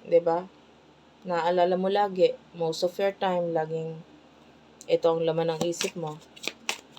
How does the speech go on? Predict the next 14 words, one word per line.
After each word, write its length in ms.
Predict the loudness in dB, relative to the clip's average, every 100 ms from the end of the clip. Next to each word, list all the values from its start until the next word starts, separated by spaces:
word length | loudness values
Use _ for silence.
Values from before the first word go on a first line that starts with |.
| -20 -20 -16 -16 -12 -12 -12 -12 -6
Emotion 440 | -4 -2 -4 -6
ng 80 | -4
taong 280 | -2 0 0
ito 200 | -2 -2
para 240 | 0 0
sa'yo. 360 | 0 2 2 0 -4 -6 -6 -8 -8 -10 -12 -12 -16 -18 -6 -6 -6 -18 -20 -20 -20 -20 -20 -20 -20 -20 -20 -20 -20 -20 -20 -20 -20 -20 -20 -20 -20 -20 -14 -4
The 120 | -2
Hangman, 480 | 0 2 2 4 6
ah, 200 | 4 2 -4 -4
okay, 440 | 2 2 2 -4 -2
naghihintay 520 | -2 0 0 2 0
siya. 280 | 0 -6 -10 -10 -10 -10 -14 -20 _ -20 -20 -20 -20 -20 _ -20 -20 -20 -20 -20 -20 -20 -20 -20
Seven 320 | 0 2 2
of 80 | 0